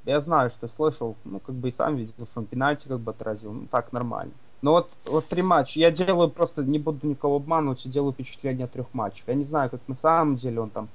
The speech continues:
пом-, вот вспомню, первый матч это против, на Олимпиаде против Белоруссии,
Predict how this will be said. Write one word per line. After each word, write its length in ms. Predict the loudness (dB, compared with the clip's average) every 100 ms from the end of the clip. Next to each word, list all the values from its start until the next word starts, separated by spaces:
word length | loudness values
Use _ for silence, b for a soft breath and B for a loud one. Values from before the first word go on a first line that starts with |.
| -18 -18 -18 2
пом-, 280 | 6 6 6
вот 160 | 4 2
вспомню, 460 | 2 4 4 0 -6 -16 -18 4
первый 240 | 6 8
матч 340 | 6 4 2 -4
это 100 | -6
против, 460 | 0 -2 0 -4 -4
на 180 | -2 2
Олимпиаде 560 | 2 0 2 2 2 -2
против 280 | -6 -6 -4
Белоруссии, 720 | 4 6 6 2 -2 -4